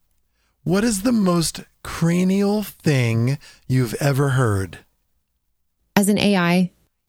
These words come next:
Speaker 2: I don't have personal experiences or sensations like hearing, but I can share a concept that could be considered highly cranial or intellectually stimulating,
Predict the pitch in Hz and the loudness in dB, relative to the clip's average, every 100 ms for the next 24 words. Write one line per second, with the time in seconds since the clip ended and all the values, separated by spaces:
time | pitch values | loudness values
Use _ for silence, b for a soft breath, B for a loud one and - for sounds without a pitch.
0 | _ 190 226 208 214 196 202 190 202 190 | _ 0 0 2 0 0 0 0 0 0
1 | - - 175 185 175 196 175 175 180 - | -2 0 0 0 0 0 0 0 0 0
2 | 170 170 180 185 170 - 175 165 160 160 | 0 0 0 0 -2 0 0 0 0 -2
3 | _ _ _ _ _ _ _ 196 208 214 | _ _ _ _ _ _ _ 0 2 2
4 | 196 247 247 - 185 180 175 - 170 - | 2 0 0 0 0 2 0 0 -2 2
5 | 190 180 170 180 - 175 170 - 180 190 | 0 0 0 0 0 0 0 0 0 0
6 | 185 - 180 180 180 180 180 - 175 175 | -2 0 2 2 2 0 0 -2 0 0
7 | 190 170 165 - 170 165 170 170 165 147 | 2 0 0 0 0 0 0 2 2 0
8 | 143 - 151 | 0 -2 -4